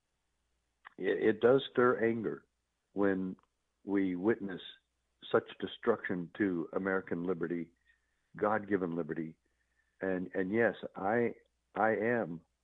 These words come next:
uh, upset and mad and angered about that, but it's still, uh, something that we must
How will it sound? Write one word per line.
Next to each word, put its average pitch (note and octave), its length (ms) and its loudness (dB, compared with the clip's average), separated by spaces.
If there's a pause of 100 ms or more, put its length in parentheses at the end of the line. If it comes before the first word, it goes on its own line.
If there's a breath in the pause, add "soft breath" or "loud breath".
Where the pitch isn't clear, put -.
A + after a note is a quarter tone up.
(360)
uh, F2+ 280 2
upset G2 540 2 (500)
and F2+ 400 0 (100)
mad G#2+ 520 0 (100)
and F2+ 160 0
angered G#2 420 2
about E2+ 320 -2
that, E2+ 240 -6 (840 loud breath)
but F#2 340 4
it's G2 200 2 (200)
still, A#2 480 8 (680)
uh, F#2 240 2 (260)
something G#2+ 320 0
that F2 140 -2
we F#2 160 -2
must G#2+ 220 0